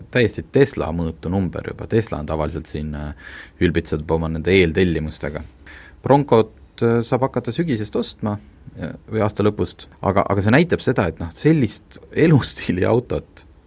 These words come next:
tahetakse juba kakssada tuhat tükki. Ja, ja sellega seoses on näiteks Defenderil, Land Roveril on väike probleem.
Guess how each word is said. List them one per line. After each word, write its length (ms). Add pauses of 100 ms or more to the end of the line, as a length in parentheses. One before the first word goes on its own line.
(160)
tahetakse 680 (460)
juba 260
kakssada 480
tuhat 260
tükki. 440
Ja, 240 (140)
ja 100
sellega 260
seoses 240
on 140
näiteks 260
Defenderil, 1080
Land 220
Roveril 380
on 140
väike 160
probleem. 520